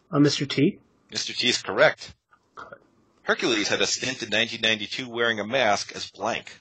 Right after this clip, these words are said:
Speaker 1: The Super Destroyer?
Speaker 2: Oh, Super Invader, so close.
Speaker 1: Oh.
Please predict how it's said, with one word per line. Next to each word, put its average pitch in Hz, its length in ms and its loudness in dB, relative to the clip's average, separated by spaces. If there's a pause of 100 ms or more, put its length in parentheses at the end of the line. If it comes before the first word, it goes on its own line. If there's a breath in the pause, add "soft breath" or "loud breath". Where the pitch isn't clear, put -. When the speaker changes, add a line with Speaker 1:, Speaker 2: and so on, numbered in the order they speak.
(540)
Speaker 1:
The 123 140 2
Super 139 320 0
Destroyer? 156 580 2 (380)
Speaker 2:
Oh, 131 220 6
Super - 280 -6
Invader, 95 460 2
so - 160 -8
close. 156 520 2
Speaker 1:
Oh. - 380 -20